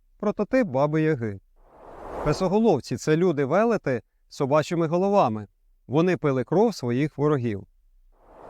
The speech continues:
Перелесник — злий дух, який являвся в образі померлої близької людини. Вій — страховисько, яке спалювало поглядом. Його уявляли дідом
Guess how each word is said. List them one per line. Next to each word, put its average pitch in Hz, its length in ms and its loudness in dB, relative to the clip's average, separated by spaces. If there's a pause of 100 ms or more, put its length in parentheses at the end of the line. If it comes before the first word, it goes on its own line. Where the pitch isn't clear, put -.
(220)
Перелесник — 190 680 2 (280)
злий 165 300 0
дух, 208 280 0
який 180 220 0
являвся 175 420 0
в 175 60 0
образі 196 380 0
померлої 180 600 0
близької 131 580 -4
людини. 160 480 0 (1040)
Вій — 190 300 2
страховисько, 185 760 0
яке 165 240 0
спалювало 196 500 2
поглядом. 120 560 0 (320)
Його 143 180 0
уявляли 165 640 2
дідом 190 480 0